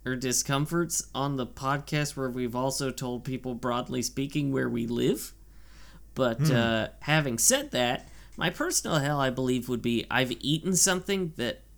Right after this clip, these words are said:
Speaker 1: mm, will likely make me sick, but I don't know where, and I don't know h-, or I don't know when, and I don't know how.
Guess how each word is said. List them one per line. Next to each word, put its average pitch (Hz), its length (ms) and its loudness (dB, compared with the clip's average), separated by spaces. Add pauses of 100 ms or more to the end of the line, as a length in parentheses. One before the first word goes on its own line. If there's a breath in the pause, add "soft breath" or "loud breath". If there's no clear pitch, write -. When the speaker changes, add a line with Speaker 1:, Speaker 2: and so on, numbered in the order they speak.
(120)
Speaker 1:
mm, 127 220 -4 (540)
will 139 420 -2
likely 185 520 -2
make 254 300 -2
me 277 140 0
sick, - 420 0 (160)
but 156 140 2
I 156 120 4
don't 165 280 2
know 151 200 4
where, 139 440 4
and 123 220 -2
I 117 100 0
don't 139 320 0
know 127 260 2
h-, - 140 -12 (100)
or 139 420 -2
I 131 80 0
don't 156 220 0
know 147 140 0
when, 139 320 4
and 123 120 2
I 117 100 0
don't 117 260 0
know 113 140 -2
how. 110 520 -6